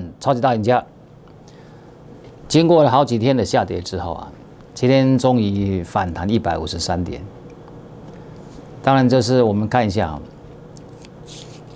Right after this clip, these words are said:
就开高一定反-，这个一定反弹嘛，因为这是规定的啊，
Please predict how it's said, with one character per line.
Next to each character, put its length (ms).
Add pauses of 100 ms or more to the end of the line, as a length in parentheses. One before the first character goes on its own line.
(1200)
就 140
开 180
高 240
一 60
定 160
反-， 180 (140)
这 120
个 140
一 80
定 160
反 180
弹 220
嘛， 80 (1300)
因 140
为 60
这 100
是 140
规 180
定 220
的 80
啊， 200